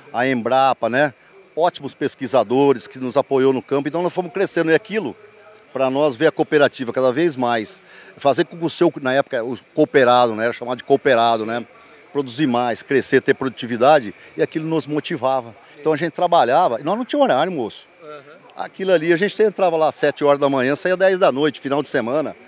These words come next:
Speaker 1: quando tava recebendo grãos, a gente ia lá na Moega ajudar a descarregar caminhão,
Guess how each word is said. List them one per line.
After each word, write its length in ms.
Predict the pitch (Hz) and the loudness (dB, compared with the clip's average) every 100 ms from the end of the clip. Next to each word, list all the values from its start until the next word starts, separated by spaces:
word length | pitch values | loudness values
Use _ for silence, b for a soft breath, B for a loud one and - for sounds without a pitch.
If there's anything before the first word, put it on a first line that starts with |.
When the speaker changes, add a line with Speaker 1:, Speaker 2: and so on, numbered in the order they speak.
| B B | B B
Speaker 1:
quando 180 | 131 131 | -6 -4
tava 180 | 135 123 | 0 2
recebendo 500 | 135 - 123 131 117 | 2 0 2 2 2
grãos, 460 | 113 143 160 - B B | 2 2 0 -4 B B
a 60 | 123 | -4
gente 260 | 156 - | -4 -4
ia 160 | 165 180 | -2 -2
lá 240 | 180 165 | 0 -2
na 140 | 175 175 | -2 -2
Moega 480 | 175 127 160 165 131 | 2 4 4 4 0
ajudar 240 | 139 156 | 0 -2
a 20 | |
descarregar 420 | 151 175 156 165 | -2 -6 -4 -4
caminhão, 500 | - 175 180 147 175 | -2 -2 0 0 -2